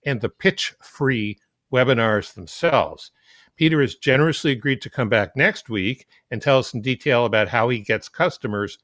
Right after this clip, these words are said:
once they've watched the webinar. But first, let me remind you, copy is powerful. You're responsible for how you use what you hear in this podcast, and most of the time, common sense is all you need. But if you make extreme claims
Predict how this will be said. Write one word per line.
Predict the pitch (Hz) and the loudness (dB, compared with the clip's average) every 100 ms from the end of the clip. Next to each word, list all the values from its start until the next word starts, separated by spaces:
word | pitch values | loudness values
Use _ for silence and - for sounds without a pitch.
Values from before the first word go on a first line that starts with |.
| _ _ | _ _
once | - 127 131 - | -4 -2 -2 -4
they've | 117 113 | -4 -4
watched | 101 110 95 - - | 0 0 0 -4 -10
the | 110 | -4
webinar. | 104 123 107 80 - _ _ _ _ _ 151 | 2 2 2 -4 -14 _ _ _ _ _ -8
But | 135 | 0
first, | 202 170 - 123 | 2 2 -2 -4
let | 123 | -4
me | 165 170 | -2 -2
remind | 190 185 131 107 | 0 2 2 2
you, | 92 87 - | -4 -10 -6
copy | - 160 - 113 | 0 0 0 -4
is | 104 | -4
powerful. | - 131 107 90 - - - _ _ _ _ - | 0 2 4 2 -4 -18 -18 _ _ _ _ -4
You're | 123 | -2
responsible | 110 - - 117 107 - 98 101 101 _ _ _ | -2 -4 0 0 0 -4 -2 -2 -2 _ _ _
for | 113 | -8
how | - 131 120 | -2 0 0
you | 113 | -2
use | 104 113 123 117 | -4 -2 -2 -2
what | - - | -8 -8
you | 95 | -6
hear | 120 123 | -2 0
in | 123 | 0
this | 117 | -4
podcast, | - 117 113 - 120 107 98 - | -2 0 0 -2 -2 0 -2 -6
and | 98 - _ _ _ - | -8 -8 _ _ _ 0
most | 151 160 139 | 2 2 -2
of | 120 | -8
the | |
time, | - 127 113 104 120 - | -2 2 2 0 -8 -2
common | 120 98 80 | 0 0 -4
sense | - 107 - | -4 -4 -4
is | 104 98 | -8 -6
all | 82 | -6
you | 82 | -6
need. | 82 78 69 _ _ _ _ _ _ - | -12 -14 -18 _ _ _ _ _ _ 2
But | 190 151 147 - _ _ - | 4 4 0 -12 _ _ -2
if | 180 - | -2 2
you | 214 | 2
make | 196 180 - | 4 2 0
extreme | 104 - - - - 143 196 | -10 -12 -10 -10 0 2 2
claims | 190 180 139 92 80 - | 0 2 2 0 -8 -14